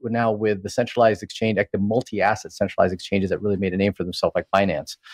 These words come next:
So they have the things like Thorchain and upcoming Maya Protocol. That's gonna steal a lot of the liquidity away from these exchanges. Now, that's,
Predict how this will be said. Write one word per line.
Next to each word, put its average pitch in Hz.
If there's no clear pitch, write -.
So 101
they 104
have 123
the 107
things 104
like 85
Thorchain 123
and 101
upcoming 101
Maya 104
Protocol. 117
That's 127
gonna 123
steal 110
a -
lot 104
of 95
the 95
liquidity 101
away 98
from 92
these 92
exchanges. 95
Now, 101
that's, 127